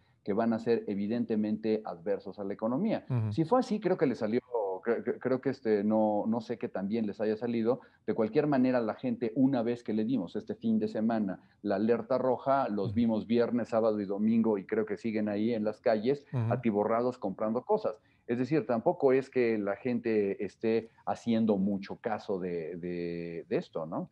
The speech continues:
Speaker 2: Pues no tengo la misma impresión. Oye, y en caso de que esto haya sido intencional, ¿qué, qué, qué opinarías?
Speaker 1: Yo lo metería, no lo estoy haciendo, no lo estoy minimizando, Pascal,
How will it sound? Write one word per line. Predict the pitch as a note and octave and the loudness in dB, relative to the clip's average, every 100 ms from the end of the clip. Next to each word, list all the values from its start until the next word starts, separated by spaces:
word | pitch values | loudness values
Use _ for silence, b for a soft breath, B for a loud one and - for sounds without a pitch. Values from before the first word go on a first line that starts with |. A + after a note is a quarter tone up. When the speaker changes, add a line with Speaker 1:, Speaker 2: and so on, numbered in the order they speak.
| _ | _
Speaker 2:
Pues | C3 A#2 | 0 2
no | B2 | 0
tengo | - C3+ | 0 2
la | C3 | 2
misma | C3+ C3+ | 2 2
impresión. | B2 A#2 D#3+ | 2 2 2
Oye, | G3 F#3 F#3 F#3+ | 4 4 4 2
y | E3 | 2
en | E3 | 2
caso | D3 A3+ - A#3 | 2 2 2 2
de | E3+ | 0
que | - D3 C3 B2+ B2 - _ _ _ - | 2 2 2 2 0 -6 _ _ _ -6
esto | D3 F3 | 0 2
haya | E3 | 4
sido | D#3 E3 | 4 2
intencional, | E3+ C#3+ B2+ A#2+ C3 A#2+ A#2 A#2 A#2+ - | 2 2 2 2 0 -2 -2 -6 -8 -6
¿qué, | C#3 C3+ | -4 -4
qué, | - C#3+ | -2 -4
qué | B2+ D3 | 0 -2
opinarías? | C#3 B2+ A2+ A2 - - - _ _ _ _ _ _ _ _ _ _ _ _ _ _ _ _ _ _ | 0 0 0 -2 -6 -12 -18 _ _ _ _ _ _ _ _ _ _ _ _ _ _ _ _ _ _
Speaker 1:
Yo | - - F#3 G#3 | -8 2 4 4
lo | G#3+ G3 F3+ | 2 2 2
metería, | D3 B2+ - B2 C#3+ D3 C#3+ | 2 0 0 2 4 4 4
no | C#3 F3 | 2 2
lo | F#3+ | 2
estoy | E3 - D#3+ D#3+ D#3 | 0 0 2 4 4
haciendo, | C3 - C#3 C3+ C3 | 2 2 0 2 2
no | C3+ E3+ | 2 0
lo | |
estoy | F#3 F#3 | 0 -2
minimizando, | E3+ C3 A2 A#2 A2+ F2 | 0 2 2 0 -4 -4
Pascal, | - - - G#2 | -8 -8 -4 -4